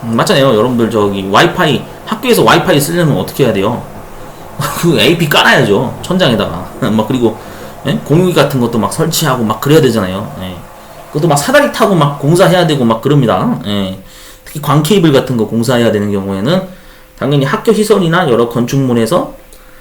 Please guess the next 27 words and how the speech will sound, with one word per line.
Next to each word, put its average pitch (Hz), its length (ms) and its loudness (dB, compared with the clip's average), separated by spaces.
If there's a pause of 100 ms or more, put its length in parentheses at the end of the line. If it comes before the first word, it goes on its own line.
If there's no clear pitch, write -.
(180)
공사업을 123 1500 2
하는 185 460 0
인력이 120 560 0 (680)
필수 247 300 -4
인력이죠. 117 560 2 (180)
그래야 190 680 6
뭐 123 480 2
여러분들 135 540 4
보-, 123 240 -4 (600)
자녀든 147 540 4
부모님들, 131 800 2
예? 143 140 0 (480)
자기 131 320 0
그 117 280 0 (140)
여러분 135 300 2
자녀들 123 380 0
학교 196 260 0
다닐 117 280 -2
때 107 160 4
와이파이나 120 720 2
뭐 98 240 -4
그다음 104 320 -4
코딩 226 380 0
수업 143 280 2
이런 117 160 2
거 110 140 -2
하려면은 139 640 0